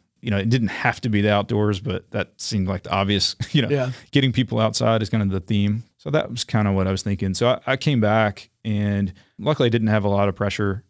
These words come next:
Speaker 1: I did have some money saved up, so I could wait for the right thing. And being able to give up on a dream too, because I mean, Roots Rated was, it was my dream. It was what I envisioned myself doing for a really long time.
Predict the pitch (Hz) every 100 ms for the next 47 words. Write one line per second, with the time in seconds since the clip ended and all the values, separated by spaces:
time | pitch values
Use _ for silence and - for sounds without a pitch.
0 | - 107 107 98 98 90 - - 107 101
1 | 101 98 98 - 110 95 101 98 - -
2 | 110 104 120 - _ - 101 - 98 98
3 | - 107 98 95 101 113 110 127 - _
4 | _ _ _ - 139 151 180 151 123 104
5 | 120 117 113 101 95 90 95 87 90 104
6 | 92 - 107 101 104 110 107 - - 135
7 | 135 175 113 113 117 98 - - _ -
8 | - _ _ - 113 123 113 147 98 90
9 | 90 92 95 101 107 104 117 110 104 -
10 | _ _ 98 98 98 _ _ _ _ _
11 | - 104 98 104 101 98 95 104 90 98
12 | 101 95 90 - 98 92 95 92 92 87
13 | 104 104